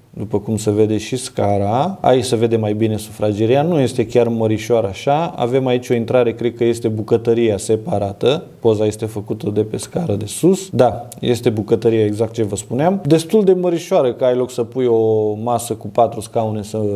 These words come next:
mănânci patru persoane. Zic destul de mărișoară pentru că bucătările din Italia nu sunt ca cele din America, de le vedeți voi de <laughs> mai sunt cele open space care este cu, sunt cu tot cu sufragerie, dar stai în sufragerie la un loc cu mirosul din bucătărie. Acesta este spațiul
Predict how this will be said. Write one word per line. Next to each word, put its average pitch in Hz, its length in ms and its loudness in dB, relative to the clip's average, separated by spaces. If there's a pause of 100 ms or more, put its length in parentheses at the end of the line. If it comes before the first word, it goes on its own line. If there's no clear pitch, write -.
(100)
mănânci 110 320 -4
patru 107 340 0
persoane. 135 600 0
Zic 120 220 2
destul 123 280 2
de 123 80 4
mărișoară 123 500 2
pentru 110 300 -4
că - 120 -6
bucătările 120 640 0
din 117 140 -4
Italia 123 380 0
nu 123 80 -2
sunt 127 200 -6
ca - 80 -6
cele 117 240 0
din 110 180 -2
America, 117 500 2
de 113 100 0
le 110 100 2
vedeți 110 420 0
voi 113 180 4
de 113 160 2 (260)
<laughs> 113 220 -4
mai 139 140 2
sunt 156 240 -2
cele 151 160 2
open 131 320 0
space 120 360 -2
care 117 180 2
este 113 200 -2
cu, 113 180 -10
sunt 113 220 -6
cu 110 80 -8
tot 123 200 0
cu - 80 -8
sufragerie, 120 640 2
dar 151 320 2
stai 123 180 4
în 120 60 -2
sufragerie 117 580 0
la 120 120 2
un 117 120 0
loc 120 140 -2
cu 120 60 -8
mirosul 117 400 -2
din 117 120 -4
bucătărie. 113 600 0
Acesta 170 400 2
este 165 240 0
spațiul 147 140 -4